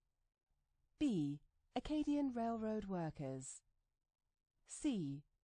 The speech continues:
Chinese railroad workers. D. Afro-American slaves. Answer. Chinese railroad workers.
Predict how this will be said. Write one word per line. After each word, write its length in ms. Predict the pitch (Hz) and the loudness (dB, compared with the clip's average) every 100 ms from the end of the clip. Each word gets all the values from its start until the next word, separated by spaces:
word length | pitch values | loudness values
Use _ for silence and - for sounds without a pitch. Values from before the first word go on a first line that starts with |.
| _ _ - | _ _ -8
Chinese 640 | 277 269 277 294 208 156 | -2 0 2 2 0 -2
railroad 560 | 165 165 170 175 175 170 | -2 0 0 0 -2 -2
workers. 760 | 180 160 - 139 135 139 - - _ _ _ - _ - | -2 -2 -4 -6 -6 -8 -12 -16 _ _ _ -20 _ 0
D. 460 | 294 214 147 147 - _ _ _ 277 | 2 4 2 0 -6 _ _ _ -2
Afro-American 840 | 285 311 294 262 233 170 156 139 | 0 0 2 4 2 2 0 -2
slaves. 680 | - 185 170 143 143 - - _ _ _ _ _ _ _ _ _ _ _ _ _ | -2 0 0 0 -2 -8 -12 _ _ _ _ _ _ _ _ _ _ _ _ _
Answer. 600 | 269 254 214 165 143 147 - _ _ _ _ _ - | 2 2 0 -4 -4 -6 -12 _ _ _ _ _ -8
Chinese 560 | 285 302 302 302 - | 0 4 4 2 0
railroad 560 | 233 226 175 151 147 151 | 0 2 2 2 0 0
workers. 720 | 196 185 175 147 143 147 - | 0 0 0 -2 -2 -4 -8